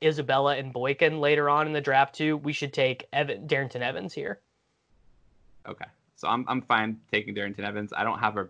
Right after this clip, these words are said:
Speaker 2: particularly strong opinion on him. Um, I think obviously you're, you're hoping for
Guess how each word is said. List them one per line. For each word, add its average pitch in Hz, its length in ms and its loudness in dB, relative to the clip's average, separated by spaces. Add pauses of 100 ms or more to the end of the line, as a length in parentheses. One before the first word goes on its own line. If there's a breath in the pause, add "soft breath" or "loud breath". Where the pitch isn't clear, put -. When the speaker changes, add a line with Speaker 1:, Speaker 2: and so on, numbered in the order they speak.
(140)
Speaker 2:
particularly 104 1160 -6 (240)
strong 101 300 -4
opinion 120 320 -4
on 131 140 2
him. 139 260 -8
Um, 92 380 -4 (500 soft breath)
I - 40 -2
think 98 220 -4
obviously 95 680 -4
you're, 98 180 -12 (180)
you're 98 180 -10 (100)
hoping 104 340 -6
for 95 580 -4